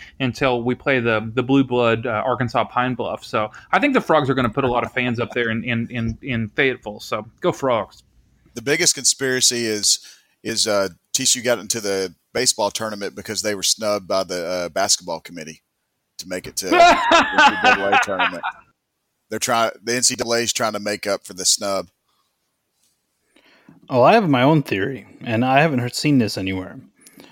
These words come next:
Speaker 3: My theory is that they let the baseball team in as an insurance policy in case the football team does well and almost needs to get in later in the season. Then they can say, "Ah,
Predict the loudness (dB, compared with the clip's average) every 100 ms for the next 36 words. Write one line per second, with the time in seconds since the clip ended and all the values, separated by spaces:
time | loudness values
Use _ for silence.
0 | -20 -20 -20 -20 -20 _ _ _ 2 6
1 | 6 4 4 4 4 2 2 0 2 2
2 | 2 4 4 4 0 2 2 0 2 0
3 | 2 0 2 2 2 4 2 -2 -12 -18
4 | _ _ -2 0 0 0 0 0 0 2
5 | 0 0 2 2 2 -2 -6 -4 -4 -4
6 | 0 -2 0 -4 0 0 2 0 0 0
7 | 0 2 2 2 0 2 4 4 0 -2
8 | 0 2 2 0 2 6 6 4 2 2
9 | 4 4 2 -4 0 2 4 2 0 -2
10 | 0 0 0 -2 -4 -2 -2 0 2 4
11 | 4 0 0 4 6